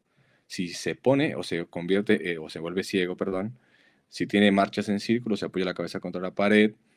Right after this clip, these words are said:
Y estos son datos que salen de algunas publicaciones donde se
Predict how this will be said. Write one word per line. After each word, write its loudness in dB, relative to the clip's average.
Y 0
estos 0
son 2
datos 0
que -12
salen -2
de 0
algunas -6
publicaciones -2
donde -6
se -10